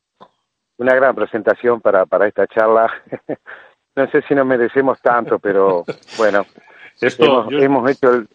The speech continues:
Speaker 1: hemos hecho de todo un poquito en la vida para, para sobrevivir. <laughs>
Speaker 2: Yo soy, yo soy muy de una frase de, de un, de un famosísimo, eh, cantautor español de Serrat,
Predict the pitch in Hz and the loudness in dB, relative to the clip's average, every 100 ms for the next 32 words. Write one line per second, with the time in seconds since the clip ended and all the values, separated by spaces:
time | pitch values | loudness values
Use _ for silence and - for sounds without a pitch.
0 | _ - - - - 131 131 139 135 131 | _ -14 -14 -14 -6 -2 0 0 0 0
1 | 120 131 123 120 117 127 117 107 113 117 | 2 2 2 0 -4 -2 0 2 2 2
2 | 107 101 95 90 95 107 - 101 104 104 | 2 2 0 0 0 0 0 -2 -2 -4
3 | 104 95 _ _ _ 131 - 131 - 143 | -6 -8 _ _ _ -20 -16 -14 -6 -4
4 | 170 151 123 156 165 185 175 175 160 135 | -2 -4 0 -2 0 -4 -2 -2 -2 -4
5 | - 156 - 123 113 110 104 107 123 131 | -6 -8 -6 -8 -6 -8 -10 -10 -8 -10
6 | 117 107 107 123 120 - 113 104 - 127 | -12 -12 -10 -10 -8 -4 -4 -6 -10 -10
7 | - 101 95 _ _ _ _ - - 113 | -10 -16 -16 _ _ _ _ -20 -12 -8
8 | 101 101 107 107 107 104 120 117 104 117 | -8 -10 -14 -12 -12 -8 -10 -10 -14 -14
9 | 113 104 - 104 123 117 | -14 -16 -16 -12 -10 -12